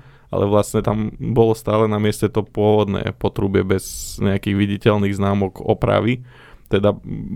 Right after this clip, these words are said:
bolo diskutabilné, či naozaj k poistnej udalosti došlo tak, ako to teda klient prezentoval.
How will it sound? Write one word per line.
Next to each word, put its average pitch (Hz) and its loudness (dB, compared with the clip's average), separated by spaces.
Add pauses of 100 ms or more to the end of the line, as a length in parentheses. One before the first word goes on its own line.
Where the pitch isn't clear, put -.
(120)
bolo 117 6
diskutabilné, 113 -2
či - -4
naozaj 110 2
k - -16
poistnej 110 0
udalosti 104 0
došlo 104 -2
tak, 101 0
ako 95 -4
to - -4
teda 95 0
klient 101 -2
prezentoval. 98 0